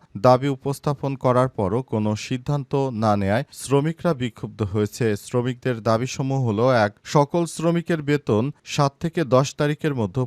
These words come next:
পরিশোধ করতে হবে, মেডিকেল ছুটি পাশ করালে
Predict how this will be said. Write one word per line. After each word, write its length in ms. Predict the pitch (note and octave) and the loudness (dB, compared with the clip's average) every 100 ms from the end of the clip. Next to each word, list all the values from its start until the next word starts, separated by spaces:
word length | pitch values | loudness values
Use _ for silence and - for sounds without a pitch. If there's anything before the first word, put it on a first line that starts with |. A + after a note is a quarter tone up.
| C3+ | -2
পরিশোধ 420 | C3+ C3+ C#3 B2 _ | -2 -2 -4 -6 _
করতে 240 | A2 G2 A2 | -2 -2 -2
হবে, 280 | G#2+ G2 B2 D3 | -2 0 2 0
মেডিকেল 380 | B2+ A#2 A#2 C3+ C3 | 0 -4 -4 -4 -4
ছুটি 340 | - A2 A#2+ A#2+ _ | -8 -4 -4 -4 _
পাশ 200 | C3+ C#3 - - | 4 4 0 -2
করালে 340 | E3 C3 G#2 | 0 2 0